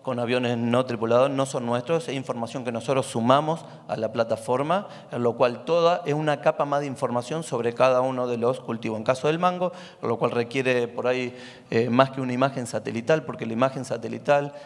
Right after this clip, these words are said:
que son N D V I, como explicaba Adolfo, N W I,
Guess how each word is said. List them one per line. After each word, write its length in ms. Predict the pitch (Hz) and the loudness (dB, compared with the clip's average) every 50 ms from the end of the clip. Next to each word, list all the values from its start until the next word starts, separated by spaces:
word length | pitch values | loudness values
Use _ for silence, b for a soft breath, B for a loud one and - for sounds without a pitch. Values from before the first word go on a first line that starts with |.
| B B - | B B -12
que 100 | - 104 | -10 -8
son 540 | - 135 127 127 120 120 117 113 113 113 120 | -4 -2 -2 -2 -2 -2 -4 -4 -4 -4 -4
N 220 | 131 127 127 123 | -2 0 2 4
D 120 | 120 117 113 | 4 4 4
V 140 | 117 117 | 4 2
I, 300 | 131 143 139 135 131 120 | 2 2 0 0 -2 -4
como 220 | - - 113 113 107 | -6 -6 -6 -6 -6
explicaba 360 | - - 110 107 - 123 120 | -6 -6 -4 4 4 6 6
Adolfo, 400 | 120 131 143 147 131 - 117 113 | 6 4 2 0 -2 -4 -6 -4
N 100 | 120 127 | -4 -4
W 460 | 123 120 120 117 117 117 120 123 131 | -2 -2 0 2 2 2 2 2 2
I, 180 | 143 151 160 | 2 0 -2